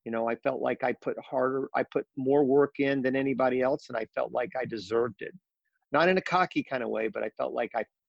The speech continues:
I really belonged in this moment, and I was gonna seize the moment, seize that one swim, because the other nine, they beat me.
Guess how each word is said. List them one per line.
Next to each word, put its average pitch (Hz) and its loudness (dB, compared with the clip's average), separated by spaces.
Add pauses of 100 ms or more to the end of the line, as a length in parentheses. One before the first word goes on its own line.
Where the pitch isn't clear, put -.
(300)
I 123 -8
really 139 4
belonged 131 0
in 117 -4
this 117 -8
moment, 113 -8
and 117 -10
I 123 0
was 120 0
gonna 120 -4
seize 139 -2
the 127 -4
moment, 117 -4 (300)
seize 180 2
that 147 2
one 143 2
swim, 131 -4
because - -6
the 147 2
other 175 2
nine, 160 -2
they 127 -8
beat 147 -8
me. 110 -20